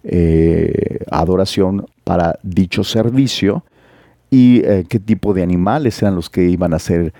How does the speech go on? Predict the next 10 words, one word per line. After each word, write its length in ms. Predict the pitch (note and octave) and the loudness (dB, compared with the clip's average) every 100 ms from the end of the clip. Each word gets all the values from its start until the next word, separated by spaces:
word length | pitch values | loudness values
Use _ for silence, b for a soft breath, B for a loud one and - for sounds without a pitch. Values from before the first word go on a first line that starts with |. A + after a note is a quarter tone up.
| B B B _ | B B B _
eh, 160 | - F#2 | -2 0
utilizados 840 | - F#2+ F#2+ F2+ - G2 G#2+ D#2+ - | -2 -2 0 0 0 -2 -2 -4 -6
para 360 | F2 D#2+ D#2 | -4 -2 -2
los 220 | E2 D#2+ - | -4 -4 -4
sacrificios, 800 | G2+ - B2+ - B2 - G#2 - | -6 -2 -2 2 0 2 -2 -2
para, 440 | - - - D2 - | -8 -6 -4 -4 -4
eh, 680 | - G1+ - - B2 G3 | -6 -8 -10 -10 -10 -8
llevar 260 | F#2 D#2 E2 | -4 -2 -2
a 60 | |
cabo 380 | E2+ F2+ E2 D#2+ | -2 -2 -2 -4